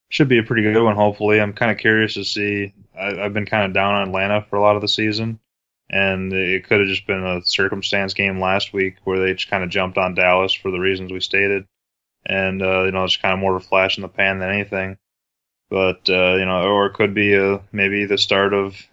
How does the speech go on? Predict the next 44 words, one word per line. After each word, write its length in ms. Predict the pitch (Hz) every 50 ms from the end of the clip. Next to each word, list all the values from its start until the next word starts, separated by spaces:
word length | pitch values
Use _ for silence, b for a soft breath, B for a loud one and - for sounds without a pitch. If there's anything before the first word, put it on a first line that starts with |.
| - -
Atlanta 380 | - 95 101 101 101 98 98
kinda 240 | 98 - 101 98 95
finding 340 | - - 98 101 104 101 101
something 400 | - 104 98 95 - 104 101 101
and 260 | 98 95 95 95 95
get 140 | - 104 104
on 80 | 104
a 40 | 101
little 160 | 98 98 101
bit 80 | 101 101
of 80 | 95 92
a 20 |
roll 340 | 90 90 98 101 101 107 107
here. 320 | 107 101 98 101 110 - _ _ _ _ _ _ _ _ -
So 160 | - 120 110
I'm 80 | 107
not 200 | 120 123 120 120
totally 260 | - 123 123 120 113 110
sure 200 | - 123 120 117
what 140 | 113 113
to 80 | - 107
make 180 | 113 110 107 110
of 80 | 104 101
the 60 | -
Falcons 460 | 110 107 110 110 110 117 110 107 -
team, 460 | - 113 110 110 110 110 113 110 107 _ _ - -
and 160 | 98 101 101
this 180 | 101 101 - 107
is 80 | 104 101
a 40 |
price 380 | 95 - 107 104 107 104 - -
range 280 | 107 104 104 101 98 107
where 120 | 101 95
it 100 | 95 92
feels 260 | - 104 104 101 98
about 240 | 95 104 98 101 92
right, 320 | 92 95 95 98 104 104
and, 260 | - 95 95 92 95 - _ _ _ _ _ _ _ _ _ _ _ _ -
um, 440 | - 92 92 92 90 90 90 92 - _ _ _ _ _ - -
you 100 | 95 95
know, 100 | 98 92
I, 280 | 92 95 95 90 87
I 40 | 95
don't 220 | 98 101 98 95